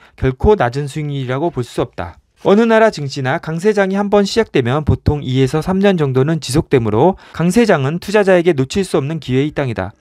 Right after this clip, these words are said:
왜 많은 투자자들이 강세장에서도 어려움을 겪을까? 강세장의 어떤 점들이 우리를 어렵게 만드는 걸까?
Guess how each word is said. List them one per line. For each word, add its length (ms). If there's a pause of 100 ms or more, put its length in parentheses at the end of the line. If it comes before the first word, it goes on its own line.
(100)
왜 180
많은 320
투자자들이 680
강세장에서도 920
어려움을 380
겪을까? 520 (300)
강세장의 600
어떤 280
점들이 380
우리를 380
어렵게 400
만드는 400
걸까? 340